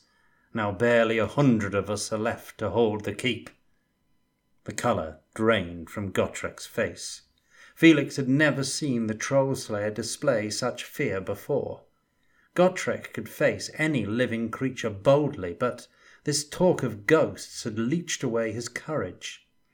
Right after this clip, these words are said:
The worship of their ancestors must be very important to his people, thought Felix, with sudden insight. "I have warned you," said the priestess.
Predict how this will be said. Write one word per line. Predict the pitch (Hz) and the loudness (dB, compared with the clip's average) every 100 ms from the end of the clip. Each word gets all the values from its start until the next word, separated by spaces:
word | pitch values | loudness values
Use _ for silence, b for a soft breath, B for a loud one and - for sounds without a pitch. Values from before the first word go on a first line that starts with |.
| b b b b b | b b b b b
The | - | -6
worship | 101 117 131 - 98 110 | -2 0 0 0 -6 -6
of | 98 | -4
their | 98 98 135 | -4 -6 -2
ancestors | 131 117 - 87 - 98 - | 0 0 -6 -8 -8 -8 -8
must | 117 117 - - | -8 -8 -12 -10
be | 98 | -10
very | 95 131 127 101 | -8 -6 -4 -4
important | 92 - 139 131 - 95 | -6 -6 -6 -6 -8 -12
to | 104 | -10
his | 90 87 | -10 -10
people, | - 139 - 90 | -8 -8 -8 -12
thought | - 107 104 - | -10 -10 -10 -8
Felix, | 123 104 90 - - B B | -6 -4 -6 -12 -16 B B
with | 123 113 | -6 -4
sudden | - - 143 107 101 | -4 -2 -2 -2 -6
insight. | 123 123 117 - - - - _ _ _ _ _ - | -6 -6 -6 -10 -12 -16 -20 _ _ _ _ _ -2
"I | 113 | 0
have | 101 87 | 0 4
warned | 123 123 117 101 | 8 8 6 4
you," | 113 113 107 _ _ _ _ | 2 2 -4 _ _ _ _
said | - 101 | -8 -6
the | |
priestess. | 98 113 107 - 107 101 - | -6 -4 -6 -4 -4 -6 -10